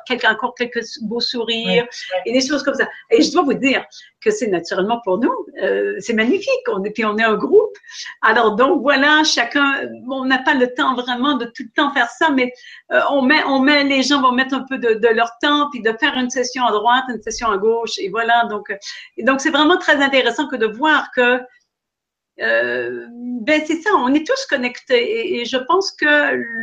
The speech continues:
Speaker 1: aujourd'hui, malheureusement, il y a beaucoup de gens qui ont des problèmes de santé et, euh, bon, ben voilà, on dit, « Bon, ben voilà, c'est eux. »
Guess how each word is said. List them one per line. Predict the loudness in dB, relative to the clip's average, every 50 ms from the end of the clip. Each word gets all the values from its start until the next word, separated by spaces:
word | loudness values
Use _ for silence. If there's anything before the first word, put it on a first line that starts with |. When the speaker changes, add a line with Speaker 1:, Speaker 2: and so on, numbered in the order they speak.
| -10 -8
Speaker 1:
aujourd'hui, | -6 -4 -4 -2 -2 -2 -2 -2 -2 0 0 2 2 2 4
malheureusement, | 4 4 4 4 2 2 2 0 -2 -2 -2 0 2 2 2 0 -2 -6 -20 -20 -20 -20 _ -4
il | -2
y | -2
a | -2
beaucoup | -2 -4 -6 -4
de | -2 -2 -2
gens | 0 2 2 2
qui | 2 0
ont | -2
des | -4
problèmes | -4 -6 -4 -2 0 0 0
de | -2
santé | -2 -2 -4 -2 0 -2 -2 -2 -4 -10 -18 -20 -20 _ _ 2
et, | 4 4 6 6 4 4 4 4
euh, | 4 4 2
bon, | 2 2 2 4 4
ben | 4 4 4
voilà, | 4 2 4 4 2 0 0
on | -4
dit, « | -8 -8 -6
Bon, | -4 -4 -2
ben | -2 -2 -2 -2
voilà, | -2 -2 0 0 -2 -2
c'est | -2 -4 -6 -6 -6 -2
eux. » | 4 4 4 4 4